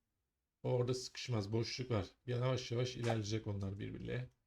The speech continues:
Bir çilek daha gönderdik. Sol dibe çilek gönder. Üstüne şeri yat. Tamam. Ortayı birleştir. Çok güzel. Üç pier birleşince. Gerçi yine aynı taktik oldu ha.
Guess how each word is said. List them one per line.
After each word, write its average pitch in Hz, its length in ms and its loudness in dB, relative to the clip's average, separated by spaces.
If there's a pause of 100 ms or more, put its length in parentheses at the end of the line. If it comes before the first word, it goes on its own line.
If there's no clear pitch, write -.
(400)
Bir 147 160 -2
çilek 127 360 2
daha 113 160 4
gönderdik. 123 800 2 (760)
Sol 139 380 0 (280)
dibe 113 360 0
çilek 131 400 -2
gönder. 135 360 2
Üstüne 131 540 -4
şeri 131 400 0
yat. 147 440 -4 (920)
Tamam. 117 540 2
Ortayı 123 440 4
birleştir. 127 640 2 (880)
Çok 135 360 4
güzel. 110 440 6 (340)
Üç - 260 -4
pier 131 280 4
birleşince. 135 840 0 (1500)
Gerçi 113 300 0
yine 160 120 2
aynı 160 240 2
taktik 139 380 0
oldu 110 280 0
ha. 107 280 -4